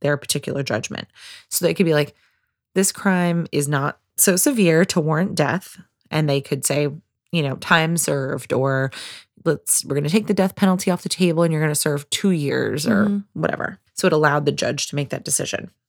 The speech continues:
Speaker 1: instead of it just being a death sentence. But this is a problem for the anatomists 'cause the body supply dried up pretty quickly.
Speaker 2: What are they gonna work on?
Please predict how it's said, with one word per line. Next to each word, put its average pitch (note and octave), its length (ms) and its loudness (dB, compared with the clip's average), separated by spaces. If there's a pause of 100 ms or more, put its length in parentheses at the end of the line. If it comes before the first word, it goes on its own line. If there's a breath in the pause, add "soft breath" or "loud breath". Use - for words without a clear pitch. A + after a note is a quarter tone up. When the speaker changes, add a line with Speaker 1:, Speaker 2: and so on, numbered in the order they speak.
(100)
Speaker 1:
instead D#3 260 2
of C#3+ 80 0
it C#3 80 -2
just - 220 -4
being G#2+ 220 -6
a G#2+ 40 -8
death - 240 -12
sentence. - 440 -4 (640 soft breath)
But F3+ 100 -4
this G3 140 2
is F3+ 80 0
a E3+ 60 0
problem G#3+ 460 0
for - 120 -4
the C#3+ 120 -2
anatomists - 560 0
'cause F3+ 180 2
the E3+ 60 -2
body C#4+ 260 2
supply D3+ 480 0
dried D3 320 -2
up - 220 -4
pretty D4 340 2
quickly. - 500 -4 (140)
Speaker 2:
What F#3 160 2
are - 20 2
they F3 120 2
gonna E3+ 200 0
work F3+ 240 0
on? F3+ 320 2